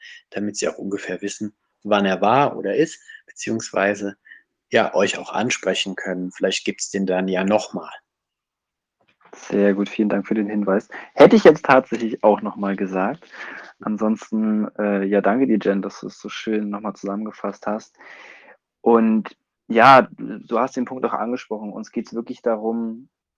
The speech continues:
Speaker 2: ähm, grad in die westliche Welt einfach diesen Begriff komplett neu aufzusetzen, also wieder zu verstehen, um was es eigentlich geht, weil wir haben die letzten Jahre uns einfach wirklich viele Begriffe, also Tantra ist so der erste Begriff, den wir hier revolutionieren werden, äh, <laughs> da kommen noch weitere dazu,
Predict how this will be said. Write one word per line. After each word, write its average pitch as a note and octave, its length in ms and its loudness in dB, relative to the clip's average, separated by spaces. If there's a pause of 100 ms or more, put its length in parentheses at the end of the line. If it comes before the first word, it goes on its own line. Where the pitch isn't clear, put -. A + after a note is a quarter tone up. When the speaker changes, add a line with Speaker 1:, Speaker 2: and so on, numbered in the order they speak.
(140)
Speaker 2:
ähm, G#2+ 280 -4
grad G#2 380 2
in A2+ 220 -6
die G#2 180 -10
westliche A2+ 540 -4
Welt G#2 260 -2
einfach G2+ 380 -10 (100)
diesen G2+ 280 -8
Begriff G#2 640 -8 (160)
komplett - 720 -4 (120)
neu G#2 240 0
aufzusetzen, G2 640 -2
also G2 200 -12
wieder G2+ 220 -2
zu - 140 -18
verstehen, G#2+ 500 -6
um G2 140 -6
was G2 200 -4
es G2+ 80 -14
eigentlich F#2 280 -12
geht, G2 200 -10
weil G2 120 -4
wir G2 120 -2
haben G#2+ 120 -4
die G#2+ 80 -4
letzten G2 320 -10
Jahre F#2+ 260 -6
uns F#2+ 180 -10
einfach F#2+ 460 -10
wirklich G2 420 -8 (680)
viele C3+ 320 6
Begriffe, G2+ 440 2
also F#2 160 -2
Tantra G#2+ 320 2
ist G2+ 80 -2
so G2+ 80 -4
der G2+ 100 4
erste G#2+ 240 6
Begriff, G2+ 240 0
den G#2 160 -2
wir G2+ 140 -2
hier G2 80 -2
revolutionieren G#2 560 -2
werden, G2+ 320 0 (220)
äh, A2 120 -2
<laughs> - 200 0
da A#2 100 -6
kommen A#2 200 -2
noch A2 140 -2
weitere G#2 380 0
dazu, G#2+ 440 -8